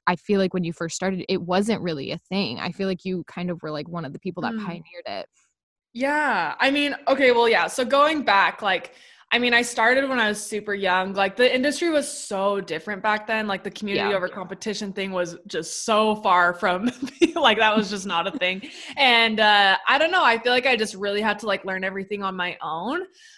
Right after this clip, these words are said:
Speaker 2: Um, so I think that kinda helped because I didn't have a ton of reference points. Like, I did do the thing for, I think until I was about twenty, actually, where I would just look at, like, the photographer's work that I really liked, that I admired, that I was like,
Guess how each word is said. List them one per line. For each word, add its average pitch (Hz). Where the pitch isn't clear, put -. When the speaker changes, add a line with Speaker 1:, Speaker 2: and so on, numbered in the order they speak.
Speaker 2:
Um, 220
so 277
I 269
think 359
that 214
kinda 226
helped 190
because 226
I 202
didn't 208
have 185
a 196
ton 196
of 180
reference 190
points. 214
Like, 185
I 262
did 262
do 247
the 233
thing 214
for, 214
I 226
think 311
until 226
I 196
was 185
about 170
twenty, 175
actually, 240
where 190
I 220
would 214
just 208
look 202
at, 208
like, 196
the 202
photographer's 190
work 175
that 202
I 185
really 185
liked, 180
that 196
I 185
admired, 175
that 180
I -
was 165
like, 156